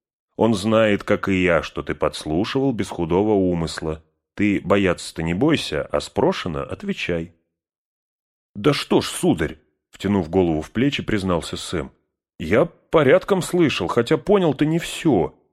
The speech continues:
И про врага, и про кольца, и про господина Бильбо, ну, там, драконы, огненная гора, и, конечно, про эльфов. Вовсе даже не собирался подслушивать, а слышал... Сами знаете, как нечаянно бывает.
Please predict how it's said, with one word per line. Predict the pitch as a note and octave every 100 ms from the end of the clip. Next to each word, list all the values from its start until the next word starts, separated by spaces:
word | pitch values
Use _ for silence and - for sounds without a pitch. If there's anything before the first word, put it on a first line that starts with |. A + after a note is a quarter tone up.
| -
И | D#3+
про | D3 D3+
врага, | B2 B2 G#2+ D2+ E2 G2+ C3 C#3 D3+
и | C#3+
про | D3+ G#2 F#2+
кольца, | - - E2 B2 D3 C#3 - A#2+ C#3 - _
и | -
про | F3 D3+
господина | A#2 - B2 C3+ E3 C3
Бильбо, | G2+ F#2+ C3 D#3+ B2+ A2
ну, | D3 G3+
там, | B2+ A#2 F#2+ E2+
драконы, | E2 F2+ - A2 D#3+ D3+
огненная | G#2+ A2 G2+ F#2+ F2+ F2
гора, | E2+ E2+ G2+ D3+ D3 _ -
и, | F#2
конечно, | - F#2 G#2+ -
про | F#2 G#2 G#2+
эльфов. | E2 C#2 C2 - D2+ _ _ _ _ _ _
Вовсе | D2 G2 -
даже | D3 E3 B2
не | C3
собирался | B2+ C#3 D#3 D#3+ -
подслушивать, | - B2+ - E3+ - F2+ E2
а | G2
слышал... | - F3 G3 C#3+ B2 - _ _ _ _ _ _ -
Сами | - F3 F3+
знаете, | C3 A2+ G#2+ E2+ -
как | G#2 F#2+
нечаянно | G2 G#2+ - G2+ D#2+ D#2+
бывает. | F2 G2 E2+ C2+ -